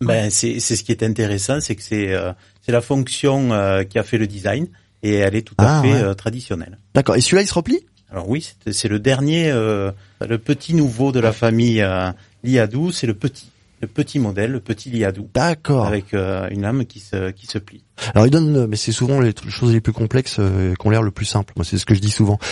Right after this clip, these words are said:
Speaker 2: Mais on a l'impression que c'est, c'est trois pièces. Il y a, enfin, il y a pas de, il y a,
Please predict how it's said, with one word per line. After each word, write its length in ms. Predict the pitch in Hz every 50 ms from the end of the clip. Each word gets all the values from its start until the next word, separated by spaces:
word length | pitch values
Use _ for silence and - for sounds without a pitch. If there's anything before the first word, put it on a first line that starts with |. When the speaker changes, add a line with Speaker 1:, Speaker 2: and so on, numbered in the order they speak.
| - -
Speaker 2:
Mais 160 | - 123 139 127 -
on 100 | 147 135
a 80 | 131
l'impression 320 | 135 135 110 139 135 - 196
que 60 | -
c'est, 240 | - - 117 113 104
c'est 140 | 101 - 113
trois 200 | - - - 139
pièces. 340 | - 269 233 185 - - - 131 107
Il 40 | 113
y 20 |
a, 40 | 117
enfin, 140 | - - 139
il 40 | 131
y 40 |
a 60 | 127 120
pas 160 | - 139 143
de, 680 | 139 135 123 123 123 123 123 120 117 117 117 113 113 113
il 60 | 110
y 40 | 117
a, 60 | 113